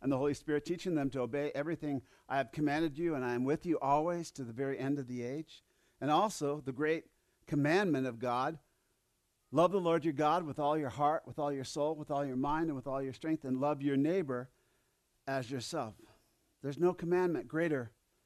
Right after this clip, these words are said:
than that. And at Christmas, we, we celebrate God sending His Son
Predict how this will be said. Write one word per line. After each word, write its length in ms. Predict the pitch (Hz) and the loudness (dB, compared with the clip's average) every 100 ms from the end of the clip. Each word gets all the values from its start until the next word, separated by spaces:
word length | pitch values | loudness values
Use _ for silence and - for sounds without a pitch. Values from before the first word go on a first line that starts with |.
| _ _ | _ _
than 180 | 131 127 | 0 2
that. 260 | 147 135 - _ _ _ _ _ _ _ - | 2 0 -6 _ _ _ _ _ _ _ 2
And 120 | 180 | 4
at 80 | - | 8
Christmas, 480 | 254 254 202 170 190 | 8 8 6 2 2
we, 240 | 202 - - - | -4 -4 -10 -6
we 120 | 208 214 | 0 2
celebrate 760 | - 233 247 240 151 151 160 | 4 8 8 8 4 2 2
God 400 | 175 214 214 185 | 6 8 8 4
sending 400 | - 214 226 208 | 0 0 2 2
His 240 | 170 165 143 | 4 2 0
Son 560 | - 247 233 170 175 | 0 4 6 6 2